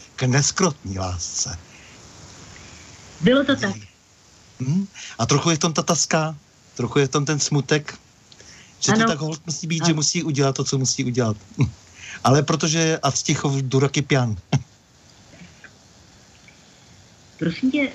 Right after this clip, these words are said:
Speaker 2: mně se tam objevil teď před chvílí něco, co vypadalo jako dotaz.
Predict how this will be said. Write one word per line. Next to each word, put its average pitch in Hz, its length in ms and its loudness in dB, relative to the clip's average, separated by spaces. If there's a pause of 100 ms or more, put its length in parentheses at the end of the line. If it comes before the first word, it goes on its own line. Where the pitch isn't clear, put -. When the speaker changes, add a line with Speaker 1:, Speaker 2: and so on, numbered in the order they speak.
(220)
Speaker 2:
mně 151 280 2
se 185 100 0
tam 240 360 2 (200)
objevil 180 680 2 (280)
teď 190 120 2 (160)
před 175 200 0
chvílí 208 600 0 (140)
něco, 143 580 2
co 196 160 -2
vypadalo 185 460 2
jako 202 300 0
dotaz. 175 420 2